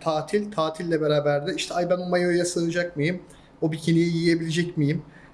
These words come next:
İşte veya atıyorum şimdi mesela işte giydiğimiz kıyafetler bir anda montlar, kazaklar, yani o bizim kilomuzu görmemize de engel olan, bütün gün üzerimizde olan o büyük, bol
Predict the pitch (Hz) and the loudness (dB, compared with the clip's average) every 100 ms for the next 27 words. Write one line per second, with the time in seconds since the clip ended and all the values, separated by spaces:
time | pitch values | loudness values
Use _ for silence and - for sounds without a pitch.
0 | - - - 170 170 165 160 160 170 147 | -6 -4 0 0 0 0 0 0 0 0
1 | - 165 156 151 165 165 - 151 160 165 | -2 -4 -2 0 0 -2 -6 -8 -4 -2
2 | 170 - 170 165 165 170 160 160 160 156 | -2 0 -2 0 -2 -2 0 0 0 0
3 | 156 151 - 156 156 156 156 151 160 156 | -2 -2 -2 -2 0 -2 -2 -2 -2 -2
4 | 156 147 131 139 143 139 151 151 151 143 | 0 0 2 0 0 -2 -8 -4 -4 -4
5 | 147 139 139 143 143 151 147 143 143 143 | -2 0 0 -2 -2 -2 -2 -2 0 0
6 | 135 131 139 - - - - 139 151 147 | 2 -2 -6 -14 -20 -20 -12 -8 0 0
7 | 143 135 139 135 143 139 135 135 131 127 | 2 2 0 2 0 0 -2 -4 -4 -8
8 | 139 - 135 131 135 | -8 -8 -4 0 0